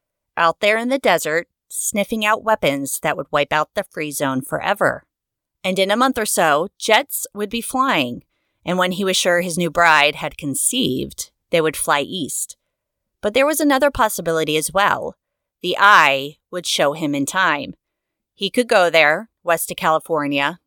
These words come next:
as a crow or a wolf or even an insect. Go to the place underground.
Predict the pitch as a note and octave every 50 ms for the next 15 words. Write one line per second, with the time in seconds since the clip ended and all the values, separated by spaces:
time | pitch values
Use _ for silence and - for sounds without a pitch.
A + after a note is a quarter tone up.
0 | _ _ _ E3 D#3 E3+ D#3 - - - E3+ E3+ E3+ E3 E3+ E3 E3 F3+ F#3 -
1 | _ _ _ - D3 D3 C#3 C#3 C3 C#3+ D#3+ E3+ F3+ F3 - - - - D3 D3+
2 | - G3+ A#3+ A3 F#3+ E3 D3+ D3 C#3 - G3+ A3+ A3+ - - D#3 C3 - - _
3 | - - _ _ _ _ _ _ _ _ _ _ _ _ _ G3+ G3+ G3+ A#3 -
4 | - D4 C4+ D4 C#4 - - G3 D#3 C3+ B2 C#3+ - - - - D3+ C#3+ C#3+ D3
5 | D3+ - F3+ G3+ G3+ F3 D#3 C#3 A2+ G#2+ - -